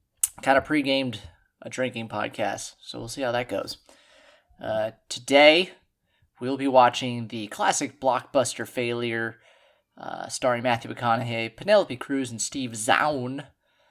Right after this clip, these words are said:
uh, in the epic treasure hunting action film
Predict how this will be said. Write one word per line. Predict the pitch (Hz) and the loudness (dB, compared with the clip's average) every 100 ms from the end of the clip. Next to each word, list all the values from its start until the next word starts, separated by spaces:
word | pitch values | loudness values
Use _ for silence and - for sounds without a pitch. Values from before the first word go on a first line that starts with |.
| - - - | -20 -20 -12
uh, | 117 110 107 98 117 117 _ - | -8 -6 -6 -8 -10 -18 _ -10
in | 120 117 117 113 _ _ - _ - | -6 -4 -4 -6 _ _ -20 _ -20
the | 120 123 113 113 110 - _ - _ - | -14 -12 -10 -10 -12 -14 _ -20 _ 0
epic | 131 147 131 123 - - - - - _ _ - - _ _ _ _ _ - | 0 2 -2 -2 -12 -16 -20 -20 -20 _ _ -12 -12 _ _ _ _ _ -12
treasure | - 147 143 147 160 | -6 0 0 0 -2
hunting | 175 170 - 180 170 175 170 165 160 - _ _ - _ _ - | -2 -4 -6 -10 -10 -12 -14 -16 -16 -20 _ _ -20 _ _ -2
action | 151 165 - - - 180 175 170 | 2 2 2 -10 -10 -12 -16 -18
film | 165 - 165 160 156 156 156 156 156 151 | -20 -14 -8 -6 -4 -6 -8 -10 -8 -10